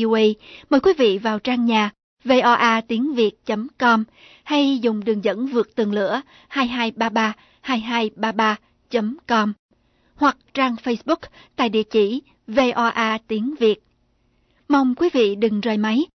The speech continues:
để còn đón nghe bài nói về luật biểu tình ở Mỹ và ở Việt Nam và theo dõi bài học Anh ngữ sinh động hàng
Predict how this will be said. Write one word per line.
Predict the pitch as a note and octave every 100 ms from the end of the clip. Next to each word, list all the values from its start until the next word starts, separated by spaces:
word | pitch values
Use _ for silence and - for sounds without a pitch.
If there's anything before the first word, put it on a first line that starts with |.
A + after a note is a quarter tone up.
| _
để | D4
còn | C#4+ B3
đón | A#3 D4
nghe | D#4 B3+ A#3+
bài | A3+ G#3+ G#3
nói | B3 D4
về | A#3 G#3+
luật | G#3+ - -
biểu | G3+
tình | - G#3+
ở | G#3
Mỹ | A3 F#3 C4 B3+
và | G#3
ở | G3+
Việt | A3 -
Nam | A3+ A#3 A3+ - - - -
và | B3 C4 A#3+
theo | A#3+ C#4+
dõi | A3 G3+
bài | B3 A3+
học | A3
Anh | - A3+
ngữ | G#3 G#3+
sinh | C4 A3+
động | G3+ F#3+
hàng | G#3+ A3+